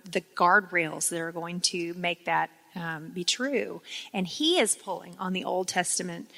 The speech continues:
tradition, uh, wisdom literature. He talks about two trees and two paths and two kinds of teachers and two kinds of speech and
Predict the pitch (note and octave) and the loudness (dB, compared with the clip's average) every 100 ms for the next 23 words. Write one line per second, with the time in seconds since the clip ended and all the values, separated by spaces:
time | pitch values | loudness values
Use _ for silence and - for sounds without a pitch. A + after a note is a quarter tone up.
0 | - - F#3+ F3+ - F3 E3+ C4+ G3 E3+ | -6 -2 2 4 4 0 -6 -4 2 2
1 | E3+ F3 F3+ G3 F3 F3 E3 E3 E3 F3 | 2 -4 -2 0 0 -2 -4 -2 -2 0
2 | - F3 F#3 - - - G#3+ - D3+ - | 0 0 -2 -6 -16 -2 0 2 0 0
3 | - F3+ F#3 - B3+ B3 - C#4 C#4 A#3+ | -4 0 0 2 2 4 2 -4 -6 -6
4 | F#3 F3 E3 D#3+ - B3 - C4+ C4+ A#3+ | -4 -2 -2 0 2 0 0 4 6 8
5 | F#3 E3+ F3 E3+ E3+ B3+ B3 B3 B3 A3+ | 6 4 -2 -4 0 2 2 2 2 2
6 | A#3+ - C#4 B3 - F#3 F3 E3+ F3 E3+ | 0 0 0 2 4 4 2 -2 -4 -2
7 | A#3+ - A#3+ A#3 A#3+ - - D4 C4+ G#3+ | -2 -2 -4 -2 0 0 0 0 -2 -2
8 | G#3 - F#3 F#3 | -2 -4 -4 -8